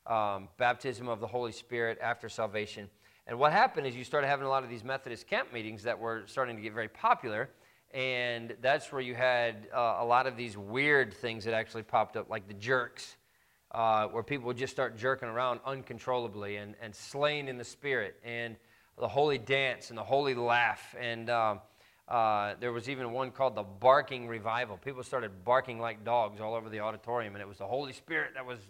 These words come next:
doing this, you know. Um, and that's the Pentecostal charismatic movement. Outsiders called those Methodist fits, but it's, it's pretty easy to see that the devil was having a heyday with,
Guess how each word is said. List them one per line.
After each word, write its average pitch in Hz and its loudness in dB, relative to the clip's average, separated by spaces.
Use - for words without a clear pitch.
doing 127 -6
this, 90 -16
you 107 -14
know. 117 -8
Um, 104 -2
and 104 -12
that's 123 -6
the - -18
Pentecostal 127 0
charismatic 110 -2
movement. 104 -8
Outsiders 127 2
called 120 4
those 110 -4
Methodist 107 -4
fits, - -4
but - -6
it's, - -6
it's - -2
pretty 233 0
easy 147 -4
to 117 -8
see 139 -6
that 110 -6
the 113 -10
devil 135 0
was 117 -4
having 110 -4
a 101 -10
heyday 101 -6
with, 98 -14